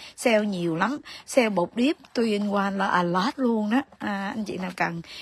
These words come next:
Thì đây, còn đây là cái liquid. Liquid, à, liquid bốn mùa, mấy anh chị. Ừ, nail liquid. Hiệu bốn số chín. Anh chị nào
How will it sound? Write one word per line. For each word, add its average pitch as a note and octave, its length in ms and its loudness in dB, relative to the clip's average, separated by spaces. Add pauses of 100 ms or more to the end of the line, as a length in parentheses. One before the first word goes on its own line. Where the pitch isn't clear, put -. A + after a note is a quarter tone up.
(120)
Thì G3+ 140 4
đây, A3+ 360 2
còn F#3+ 200 0
đây G#3 200 2
là G3 180 -2
cái C4+ 160 -4
liquid. G#3 360 -2 (1120)
Liquid, G#3 320 0 (220)
à, F#3 840 -4 (420)
liquid A3 340 -2
bốn B3+ 280 0
mùa, F#3 260 -2 (180)
mấy B3 100 -6
anh A#3+ 100 -2
chị. F3+ 180 -2 (300)
Ừ, G#3 120 -10 (640)
nail A3 300 -2
liquid. G#3 320 -4 (880)
Hiệu F3 220 -8
bốn G3 260 -4
số B3+ 160 -2
chín. A#3+ 320 -4 (640)
Anh A#3 120 -4
chị G3 160 -4
nào F#3+ 180 -8